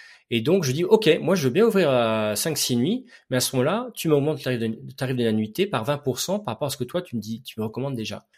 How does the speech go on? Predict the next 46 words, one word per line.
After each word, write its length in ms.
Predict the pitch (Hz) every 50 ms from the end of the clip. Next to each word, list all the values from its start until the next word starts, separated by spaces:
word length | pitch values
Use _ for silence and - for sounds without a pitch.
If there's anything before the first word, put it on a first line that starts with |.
| _ -
Maintenant, 440 | - - - - 165 196 214 196 - -
si, 440 | 135 - - - 147 139 143 147 143
euh, 300 | 135 131 123 123 117 117 - _ _ -
Julien, 340 | - 117 110 113 123 135 139
tu 80 | 135 -
parlais 160 | 113 107 107
d'une 220 | 104 110 110 101
tarifica-, 420 | 104 110 101 95 - - - 107 107
d'une, 560 | 101 104 101 101 98 98 95 92 92 92 -
d'une 240 | 90 92 92 92 - -
stratégie, 680 | - - - - - 98 90 92 104 107 110 101 92
euh, 360 | 87 85 87 90 92 95 95 101 - _ _ _ _ 107 107 104 - -
taux 100 | - 113
d'occupation, 640 | 107 104 - - - 95 92 - - - 113 113 - - - - - -
si 200 | - - - 123
ma 200 | 123 127 156 180
stratégie 600 | 175 - - 139 - 127 123 120 117 120 131 131
par 180 | 131 - - 92
rapport, 320 | - - - 101 95 _ _ -
imaginons 240 | 113 107 104 123 131
que 80 | 127
je 20 | -
suis 100 | - 117
une 60 | 107
agence, 580 | 107 98 113 120 120 120 - - - - - _ _ _ _ _ _
que 400 | - - - - 113 113 117 113
j'ai 160 | 98 95 104
des 120 | 104 107
clients 420 | 104 - - 113 113 120 120 120 117 - - - _ _
et 100 | - 107
eux, 60 | 117 120
ils 100 | 113 104
veulent, 160 | 110 110 -
ils 120 | 127 120 117
veulent 140 | 127 127
une 80 | 110 101
taux 140 | 104 - 107
d'occupation, 640 | 98 98 - - 101 98 - - - 202 226 226 - _ _ _ _
je 140 | - - 92
vais 60 | -
faire 80 | - -
le 60 | 98
contraire. 420 | - 160 - - 214 180 127 - -
Je 40 |
vais 60 | - 202
dire, « 160 | 208 190